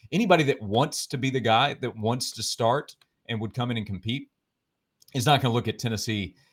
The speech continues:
as that kind of place. But, uh, somebody that could be of value to be in the room with Nico and to be able to help in case injury occurs.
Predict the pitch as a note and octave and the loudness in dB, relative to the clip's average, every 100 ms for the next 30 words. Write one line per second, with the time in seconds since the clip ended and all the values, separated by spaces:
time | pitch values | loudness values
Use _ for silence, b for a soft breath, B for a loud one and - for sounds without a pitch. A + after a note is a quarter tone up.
0 | b G#2+ G2+ G#2 - A2 F2+ E2 - C#3 | b -6 -2 -2 -2 -2 -4 -6 -2 -2
1 | F#2+ - - _ _ A2 G2 B2 A#2 - | -2 -6 -12 _ _ -6 0 2 2 -6
2 | - A#2 G#2 - D3+ D#3 D3 C#3 A2 A#2+ | -6 0 0 0 -2 2 2 2 0 -2
3 | - - B2 G2 B2 A#2+ A#2 A2+ A2+ A2+ | -2 -4 -6 -2 -2 0 -2 -2 -2 -4
4 | F2 A2+ C3 C3 C3 - G#2+ A2+ G#2+ F#2+ | 0 2 2 0 -4 -6 -4 -2 -2 -4
5 | F2+ B2 D3 D#3+ C#3+ _ B2+ B2+ C#3 D3 | -4 -2 -2 -2 -8 _ -6 -4 -4 -4
6 | D#3 D3 C#3 - _ - A2 G2+ G#2 B2+ | -2 0 -2 -6 _ -10 -8 -6 0 0
7 | A2+ F#2 B2 C3 B2 A2 A#2+ A2 - _ | 0 -2 -2 -2 -2 -4 -2 -2 -8 _
8 | _ _ B2+ C#3 A2+ A#2+ A2 - C3+ C3+ | _ _ -4 -2 0 0 0 0 -2 0
9 | A#2 | -2